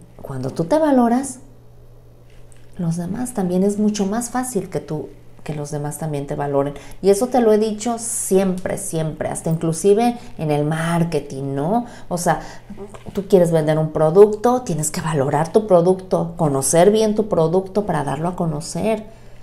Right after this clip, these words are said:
y ser tú la primera persona, o sea, el primero en valorar ese producto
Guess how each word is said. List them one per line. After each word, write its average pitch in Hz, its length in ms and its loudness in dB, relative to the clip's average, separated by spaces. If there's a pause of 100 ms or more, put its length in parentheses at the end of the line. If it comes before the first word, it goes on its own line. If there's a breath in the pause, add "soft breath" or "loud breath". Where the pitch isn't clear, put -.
(340 loud breath)
y 170 80 0
ser 185 280 2
tú 240 240 2
la 254 180 0
primera 175 420 0
persona, 151 520 -4
o 160 40 -6
sea, 147 160 -4
el 147 60 -6
primero 156 500 0
en 160 160 -4
valorar 139 520 0
ese 208 180 0
producto 208 720 0